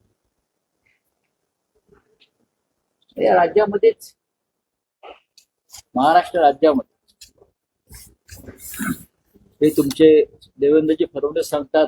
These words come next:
मिशन फोर्टी फाय वगैरे त्यांच्याकडे, त्यांच्याकडे, पण आमचा महाविकास आघाडीचा आकडा जो आहे, पस्तीस plus चाच आहे, पस्तीस plus. आणि तो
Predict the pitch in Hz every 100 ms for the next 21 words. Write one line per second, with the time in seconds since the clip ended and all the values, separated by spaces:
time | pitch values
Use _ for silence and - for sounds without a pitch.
0 | - 131 131 160 156 - 139 131 151 156
1 | 151 147 156 - - 135 131 160 143 147
2 | - 151 151 170 135 147 _ _ _ _
3 | _ _ _ _ _ _ - _ _ -
4 | - 147 147 135 196 165 151 175 185 185
5 | 160 151 151 151 151 135 135 135 131 131
6 | 143 175 - 139 - 165 - 165 160 -
7 | 151 - _ _ _ _ - - _ -
8 | - - 254 - - - _ _ _ _
9 | 165 - 185 185 - 156 - - _ _
10 | _ _ _ _ _ _ _ _ _ _
11 | _ _ _ _ _ _ _ _ _ _
12 | _ _ _ _ _ _ - _ _ _
13 | _ _ _ _ _ _ _ 147 156 -